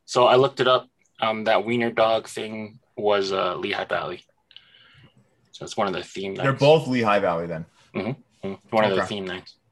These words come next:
Speaker 2: All right, gotcha. Leon, what do you think about these?
Speaker 1: Um, they're okay. They're okay. I mean, li-, like Nucci said, the, the Atlanta one almost feels like, uh,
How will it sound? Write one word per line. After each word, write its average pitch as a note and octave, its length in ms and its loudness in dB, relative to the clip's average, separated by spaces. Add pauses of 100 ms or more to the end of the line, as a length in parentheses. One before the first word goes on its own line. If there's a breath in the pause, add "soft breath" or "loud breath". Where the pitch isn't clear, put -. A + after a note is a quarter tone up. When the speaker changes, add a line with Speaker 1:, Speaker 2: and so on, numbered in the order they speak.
(160)
Speaker 2:
All G#2 60 -8
right, F#2+ 140 -10
gotcha. G2 380 -6 (1600 soft breath)
Leon, C#3+ 180 6
what D3+ 60 6
do D#3+ 60 2
you D3+ 60 0
think C#3+ 160 0
about A2+ 200 4
these? G#2 360 -6 (1300)
Speaker 1:
Um, G3+ 100 4
they're C4+ 140 6
okay. C3 320 2 (840)
They're - 120 -4
okay. G#2+ 280 -6 (240)
I - 80 -6
mean, A#2 260 0
li-, - 140 -4 (120)
like A#2+ 180 0
Nucci A2+ 220 -4
said, A2 320 0
the, G2 420 -2
the G#2 120 -6
Atlanta G#2 320 -2
one G#2 160 -2
almost G2 280 -6
feels F#2+ 300 -2
like, F#2 280 -4
uh, E2 220 -6